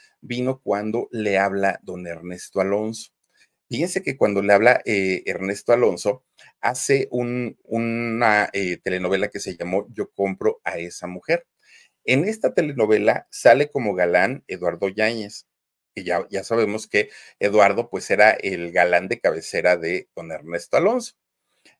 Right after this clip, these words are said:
Ahí estaba también, eh, doña Alma Muriel, muy joven salía, por cierto, y salía Enrique Rocha, don Ronchón, este señor grandote, fortachón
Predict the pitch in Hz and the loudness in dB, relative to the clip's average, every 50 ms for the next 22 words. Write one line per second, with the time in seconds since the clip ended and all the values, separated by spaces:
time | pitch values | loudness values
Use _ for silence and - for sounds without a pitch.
0 | _ - 92 113 123 131 143 160 165 165 - - 156 151 151 147 151 - 143 139 | _ -2 2 2 2 2 0 -2 -4 -4 0 2 4 4 4 4 2 -2 -2 -2
1 | 131 113 107 107 110 113 123 - - - 120 110 107 101 95 90 80 95 95 98 | -2 -4 -2 -2 0 -2 -2 -6 -8 -6 -4 -2 -2 -2 -2 -2 -2 -4 -4 -2
2 | 95 87 - - - 98 104 104 104 110 110 110 98 95 95 92 92 92 101 123 | -4 -4 -6 -6 -4 -4 -2 -2 -2 -2 -4 -4 -4 -6 -6 -4 -4 -4 -4 -6
3 | - _ _ _ _ _ - _ - - 98 95 101 147 175 123 - - 82 80 | -8 _ _ _ _ _ -20 _ -6 -2 0 0 0 0 -4 -4 -6 -6 -6 -4
4 | 87 87 - - 92 90 - - 92 87 85 - - 120 - _ _ _ _ _ | -4 -4 -4 -4 -10 -10 -6 -4 -4 -4 -4 -6 -12 -12 -12 _ _ _ _ _
5 | _ - 113 120 113 - - 120 104 113 110 113 113 107 - - 95 101 98 90 | _ -18 -16 -12 -10 -4 -2 -2 -2 -2 -2 0 0 0 0 -4 -8 -8 -8 -8
6 | 85 92 98 95 - - 98 - 117 131 160 - - - - _ _ _ _ _ | -10 -12 -16 -14 -8 -8 -6 -4 -2 -2 -2 -4 -6 -18 -18 _ _ _ _ _
7 | _ _ _ - 104 107 101 98 95 87 87 101 98 104 101 101 - 151 147 185 | _ _ _ -4 -2 0 0 0 -2 -2 -2 -2 -2 -2 -4 -2 4 6 8 8
8 | 208 190 - _ - - 196 190 202 202 - - - - 208 202 - 104 87 92 | 6 4 -4 _ -8 -6 -4 -4 -4 -4 -6 -8 -6 -6 -4 -4 -4 -6 -6 -4
9 | 98 107 113 120 131 127 110 110 110 104 104 104 104 101 107 110 131 139 143 139 | 0 2 2 2 2 0 -2 -2 0 0 0 0 -2 -6 -2 2 4 4 4 2
10 | - 131 113 - - 107 98 95 - - 98 101 - - - 127 131 139 139 | -2 -4 -2 2 4 4 4 4 2 -2 -2 -2 0 6 10 10 10 10 8